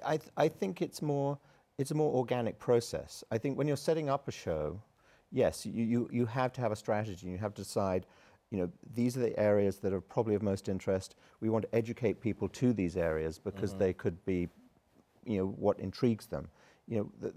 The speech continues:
Speaker 1: the competition for attention is so great that you, you need to isolate very clearly the, the, the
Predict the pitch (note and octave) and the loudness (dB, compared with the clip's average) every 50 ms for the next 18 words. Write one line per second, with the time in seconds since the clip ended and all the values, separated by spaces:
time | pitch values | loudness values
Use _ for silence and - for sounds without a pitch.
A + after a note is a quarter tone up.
0 | G2+ - - A2+ - - D3+ D3 - A2+ - - E3+ - E3+ C#3+ - A#2+ G#2 - | -8 -6 -6 -4 -2 0 -2 0 -2 -2 -2 -2 -2 -2 -2 -2 0 0 0 0
1 | A#2 G#2 F#2+ - - F#2+ F2 E2 - - F#2+ F2 D#2 - A#2+ B2 G2+ E2+ E2 - | 0 -2 -2 -2 -4 -6 -6 -4 -2 0 0 0 2 4 4 4 4 4 0 0
2 | - A2 - - G#2+ A2+ G#2+ G2+ - - - - _ - A#2+ B2 C3 C3+ C3 - | 0 -2 0 0 0 0 0 0 -2 -8 -18 -20 _ -4 0 0 2 2 0 -2
3 | - - - A#2 A#2 A2+ - - A2+ G2 F2+ E2 - A#2+ A#2+ A#2+ - - - F3 | -4 -6 -2 0 0 0 0 2 4 4 4 4 4 4 2 2 2 -2 -2 0
4 | E3 D3+ A2+ F2+ E2+ E2 F#2 F2+ F2 - - - - G2 F#2+ - - F2 G2 F#2+ | 2 4 4 4 2 0 -2 -4 -4 -6 -12 -14 -8 -8 -8 -6 -2 0 0 0